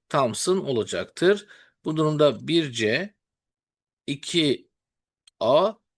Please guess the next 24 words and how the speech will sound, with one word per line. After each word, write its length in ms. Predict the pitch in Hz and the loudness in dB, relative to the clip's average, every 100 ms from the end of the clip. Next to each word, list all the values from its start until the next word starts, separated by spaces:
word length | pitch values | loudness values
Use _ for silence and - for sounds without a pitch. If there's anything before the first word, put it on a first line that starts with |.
| _ _ _ - | _ _ _ -4
üç 360 | 170 196 - | -4 -4 -10
B 300 | - 131 131 | -6 -2 0
olacak. 680 | 107 95 87 104 143 190 - _ _ _ - | -2 -6 -8 -4 -2 -4 -8 _ _ _ -12
Bir 300 | 151 147 117 | -4 -2 -4
C, 220 | 113 101 | -6 -6
iki 360 | - 123 135 90 | -6 -4 -2 -2
A, 140 | 85 | -4
üç 320 | 107 131 - | -6 -6 -2
B, 320 | 147 180 190 _ _ | 0 0 -2 _ _
cevap 440 | - 123 139 160 123 | -4 0 0 0 0
D 160 | 113 | 0
seçeneği 460 | - - - 101 139 | 0 -6 -8 -6 -6
olacaktır. 800 | 80 - 64 - - - - - _ _ _ _ _ _ _ _ - | -6 -8 -12 -12 -8 -8 -8 -16 _ _ _ _ _ _ _ _ -4
Dördüncü 480 | 165 165 160 165 170 | 0 2 0 -2 -4
soru, 500 | - 110 113 190 214 _ _ _ | -2 -2 2 0 -2 _ _ _
fosfor 720 | - 185 190 - 214 226 233 | -2 0 0 0 4 4 2
üç 180 | 208 208 | -6 -4
eksi 380 | 180 170 220 208 | -4 -2 -8 -2
taneciği 540 | 180 160 160 147 196 | 2 2 0 -4 -4
için 220 | 180 156 - | -4 -6 -4
aşağıdaki 600 | 180 170 185 180 180 214 | -4 0 0 0 -4 -6
ifadelerden 680 | 202 180 170 156 151 147 147 | 0 2 2 2 0 -2 -2
hangisi 400 | 196 180 - 170 | -2 -2 -6 -4
yanlıştır? 760 | 131 101 85 - - - - | -4 -4 -10 -12 -12 -16 -16